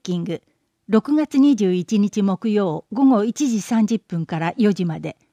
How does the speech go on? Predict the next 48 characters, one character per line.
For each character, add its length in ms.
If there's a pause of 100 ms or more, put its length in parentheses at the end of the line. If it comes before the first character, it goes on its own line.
六 300
名。 300 (560)
二、 240 (320)
夕 180
食 340
を 80
作 260
っ 20
て 260
食 140
べ 140
よ 320
う。 40 (420)
六 260
月 240
二 160
十 220
五 140
日 280
月 300
曜 360
午 140
後 200
二 160
時 140
三 240
十 140
分 260
か 140
ら 220
五 180
時 160
十 180
五 120
分 220
ま 140
で、 180 (240)
六 320
名。 340 (460)
三、 320 (300)
お 120
手 120
軽 260
ク 140
ッ 40
キ 200
ン 80
グ。 180